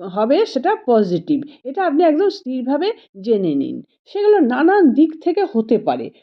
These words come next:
কোনো ব্যক্তির মাধ্যমে হতে পারে বা কোনো কিছুতে উইন করে যাচ্ছেন, আহ, কোনো কম্পিটিশনে বা নতুন একটা জামা হলেও হতে পারে। যা কিছু ন-, নতুন কিছু চেঞ্জ, চেঞ্জ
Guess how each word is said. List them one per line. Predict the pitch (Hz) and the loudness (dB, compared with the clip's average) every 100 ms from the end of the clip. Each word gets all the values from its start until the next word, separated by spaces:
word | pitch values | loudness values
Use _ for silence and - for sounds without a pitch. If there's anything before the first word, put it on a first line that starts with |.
| _ | _
কোনো | 370 320 | -6 -2
ব্যক্তির | 233 226 285 285 | -2 -2 -4 -2
মাধ্যমে | 311 277 359 359 | -2 -2 0 2
হতে | 330 320 339 | 2 2 0
পারে | 349 339 330 330 - - | 2 4 2 0 -10 -8
বা | 302 339 | -6 -2
কোনো | 339 320 | 0 2
কিছুতে | 320 320 294 | 2 2 2
উইন | 269 220 277 294 | 0 2 4 4
করে | 302 302 | 4 4
যাচ্ছেন, | 285 277 - 294 277 277 277 - | 4 0 -2 2 4 4 0 -12
আহ, | 196 214 208 | -8 -6 0
কোনো | 262 247 | 0 2
কম্পিটিশনে | 247 240 269 262 254 254 247 240 - - | 2 2 2 0 0 2 4 2 -2 -2
বা | 294 | 2
নতুন | 294 294 339 | 4 4 2
একটা | 359 381 | 2 2
জামা | 262 214 190 220 | 4 2 2 2
হলেও | 277 320 381 | 4 4 4
হতে | 311 320 311 | 2 2 2
পারে। | 302 294 294 - _ 190 | 4 4 2 -4 _ -8
যা | 220 320 349 | -6 -4 0
কিছু | 349 349 320 440 - - | 0 0 -2 -2 -6 -14
ন-, | 220 220 220 | -6 -2 0
নতুন | 226 349 415 359 | 2 4 4 4
কিছু | 277 254 294 | 2 2 0
চেঞ্জ, | 285 330 247 170 - - _ _ _ | 2 2 4 2 -4 -14 _ _ _
চেঞ্জ | 311 339 415 392 | -2 2 4 4